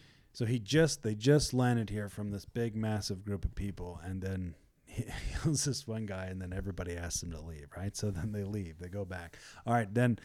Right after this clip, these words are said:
a few days later, they go to Nazareth, right, back to his hometown,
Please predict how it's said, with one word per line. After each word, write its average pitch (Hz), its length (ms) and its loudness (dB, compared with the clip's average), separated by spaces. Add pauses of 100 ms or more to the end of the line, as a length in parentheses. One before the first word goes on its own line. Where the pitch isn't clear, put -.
(260)
a - 80 -20
few 131 120 6
days 123 240 8
later, 127 240 8
they 110 160 0
go 110 200 4
to 92 140 2
Nazareth, 92 760 4
right, 92 240 0
back 92 280 -2
to 95 80 0
his 87 180 0
hometown, 101 600 -2